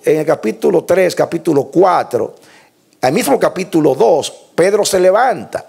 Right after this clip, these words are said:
Y cuando ellos dicen: "Esta gente están borrachos", Pedro se levanta y dice: "No, hermanos, nosotros no estamos borrachos. Lo-, esto es el cumplimiento de lo que habló el profeta Joel". Y ahí está Pedro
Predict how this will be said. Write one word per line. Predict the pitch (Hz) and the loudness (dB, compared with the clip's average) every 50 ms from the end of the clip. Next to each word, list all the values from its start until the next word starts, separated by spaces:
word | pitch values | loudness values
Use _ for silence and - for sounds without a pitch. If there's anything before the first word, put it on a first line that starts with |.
| - - - - - - - _ _ _ - | -20 -20 -20 -20 -20 -20 -20 _ _ _ -4
Y | 160 165 | -4 -2
cuando | 160 175 180 175 175 175 170 175 170 175 | 0 2 0 2 0 0 2 2 4 4
ellos | 175 185 - 233 214 202 202 185 | 2 2 0 0 0 0 0 2
dicen: | 196 190 185 196 185 175 165 160 165 - | 0 0 0 0 0 -2 -4 -6 -4 -4
"Esta | 170 156 - - | -2 -2 -2 -2
gente | - 165 196 175 | -2 -2 -2 -2
están | 180 - - 190 180 | -2 -2 -2 -2 0
borrachos", | 165 143 123 - - - - 160 - - - 82 78 - - - _ _ - - - - _ _ 392 453 - _ _ _ _ _ _ _ _ _ _ _ _ _ _ _ _ _ _ _ _ _ - - - _ _ _ _ | 0 -2 -2 -2 -4 -4 -6 -6 -8 -10 -12 -12 -12 -14 -16 -20 _ _ -20 -20 -20 -20 _ _ -20 -20 -20 _ _ _ _ _ _ _ _ _ _ _ _ _ _ _ _ _ _ _ _ _ -20 -20 -20 _ _ _ _
Pedro | - 160 180 202 220 | -2 0 0 0 0
se | - 226 | 0 0
levanta | 208 196 185 180 190 214 226 180 | 0 0 0 0 0 0 0 2
y | 185 | 2
dice: | 180 147 165 156 | 2 2 0 0
"No, | 175 220 214 | 0 0 0
hermanos, | 170 175 196 269 330 254 - - - - - _ _ _ _ _ _ - - - _ _ | 0 0 -2 -2 -4 -6 -12 -14 -18 -20 -20 _ _ _ _ _ _ -20 -20 -20 _ _
nosotros | - 127 117 - 196 214 196 | -4 -2 -2 0 0 0 0
no | 214 | 0
estamos | 233 220 - 226 214 190 135 | 0 -2 0 0 0 0 0
borrachos. | 151 147 131 - - 254 - - - 98 - - - | 0 0 0 0 -2 -2 -4 -4 -6 -6 -6 -4 -2
Lo-, | 120 131 | 0 0
esto | 139 165 180 - - | 2 0 0 0 0
es | 220 - | 0 2
el | 214 208 175 | 0 0 0
cumplimiento | - 208 208 202 208 180 180 202 226 220 190 - - 87 - - - - - - - - - _ - | -2 -4 -2 0 0 0 2 0 0 -2 -2 -4 -6 -6 -6 -8 -12 -20 -20 -20 -20 -20 -20 _ -8
de | 127 127 156 170 | -4 -2 0 2
lo | 170 185 180 | 2 0 0
que | - 175 | 0 0
habló | 170 170 196 | 2 2 0
el | 208 | 0
profeta | 185 185 139 185 185 - 180 | 0 -2 -2 -2 -2 -2 -4
Joel". | - - - 190 185 220 240 233 156 - - | -4 -4 -2 0 2 2 2 2 0 -4 -4
Y | - 139 - | 0 2 2
ahí | 302 - 175 208 | 4 4 4 2
está | 202 - - 220 202 202 - | 2 0 0 0 0 0 0
Pedro | - 190 190 190 185 190 208 240 - | 0 0 2 2 2 0 0 -2 -4